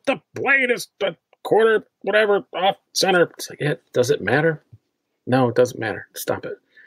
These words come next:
Or send it back to the company and get it fixed. "Well, I don't, I'm just gonna send the whole thing back and I don't want another one."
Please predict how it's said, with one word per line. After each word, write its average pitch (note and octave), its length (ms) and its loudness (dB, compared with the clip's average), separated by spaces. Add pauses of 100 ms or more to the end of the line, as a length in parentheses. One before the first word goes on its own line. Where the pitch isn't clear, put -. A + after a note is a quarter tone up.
(500)
Or B2 60 2
send D#3 200 2
it C3+ 60 -6
back D3 180 2
to D3 80 -2
the B2 60 -10
company B2+ 320 -2
and A2+ 40 -6
get G#2+ 100 2
it - 80 -6
fixed. - 360 -6
"Well, C#3+ 120 2
I G3 80 4
don't, G#3 200 0
I'm F#3+ 80 0
just G3+ 160 -4
gonna G#3+ 120 0
send F3 200 -2
the D#3 60 2
whole D3+ 100 -2
thing D#3 160 2
back C#3 200 0
and C#3 80 -4
I C3+ 40 -2
don't C3+ 100 -2
want B2+ 140 0
another A#2+ 240 -4
one." - 160 -16